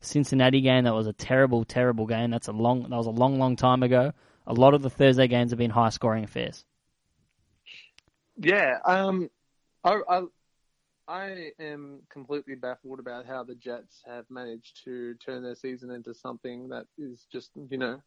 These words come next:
Speaker 2: intriguing. They were, they were supposed to be just the bye. They were supposed to suck. They were supposed to not be anything. They were, they were supposed to be just the team that, you know, we might hear about some flashy play every now and then, but they were supposed to just suck. But they're pu-,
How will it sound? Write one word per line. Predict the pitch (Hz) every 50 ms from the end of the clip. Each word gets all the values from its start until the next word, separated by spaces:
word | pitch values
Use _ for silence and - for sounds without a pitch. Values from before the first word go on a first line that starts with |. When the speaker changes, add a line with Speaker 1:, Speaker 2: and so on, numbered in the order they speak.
| _ _ _
Speaker 2:
intriguing. | - 135 135 131 - - 135 127 127 135 139 156 170 190 190 _ _ _
They | - 139
were, | 143 143 139 135 _ _ _ _ _ _
they | - 151
were | 160
supposed | - - 170 170 170 -
to | 175
be | 160 151
just | 139 135 131 _ -
the | 135
bye. | 117 117 113 123 120 - _ _ _ _ _ _ _ _ _
They | 151 147 143
were | 139 131
supposed | _ _ 151 151 143 - -
to | 131
suck. | - _ 143 139 131 135 - _ -
They | 139
were | 131 131
supposed | - _ - 139 135 127 _
to | 135
not | 135 131 117 -
be | 143 135 131 123 120 _ _ _ _ _ _ _ _ _ _ _ -
anything. | 151 139 143 139 - 143 139 135 135
They | 131
were, | 131 123 127 127 123 123
they | 139
were | 135 135 131 127
supposed | _ _ _ - 143 139 -
to | 139
be | 127 135 123
just | 120 123 - _
the | - 127
team | - - 139 127 127 127 127 123
that, | 123 120 120 117
you | 135 131
know, | 127 123 120 117 120 120 - _ _ _ _ _ _ _ _ _ _ _ _ _
we | - 135
might | 131 131 131 131 -
hear | - - - - 143 135 135 127
about | 127 120 123 120 120 117 - _
some | - _ - 135 127 120
flashy | - 135 127 123 - 135
play | 120 _ - 131 131 135 127
every | 123 127 135
now | 131 127 127 127 123
and | 123 123
then, | 131 135 135 127
but | 123
they | 127
were | 143 156 156
supposed | - - 160 156 - -
to | 143
just | 135 131 123 - _ -
suck. | 156 160 151 -
But | - 131
they're | 131 120
pu-, | - - 190